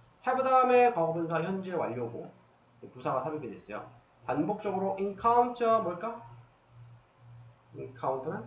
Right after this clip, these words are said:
마주 시다. 조우하다. 마주할 때도 lots of, 많은 고통을. 무엇으로부터? bet.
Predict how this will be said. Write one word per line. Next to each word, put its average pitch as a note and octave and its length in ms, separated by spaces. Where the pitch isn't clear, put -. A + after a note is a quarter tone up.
마주 A2+ 720
시다. - 300
조우하다. C#3+ 580
마주할 C3+ 460
때도 - 200
lots E3 300
of, - 220
많은 D#3 480
고통을. F3+ 540
무엇으로부터? D3 760
bet. - 340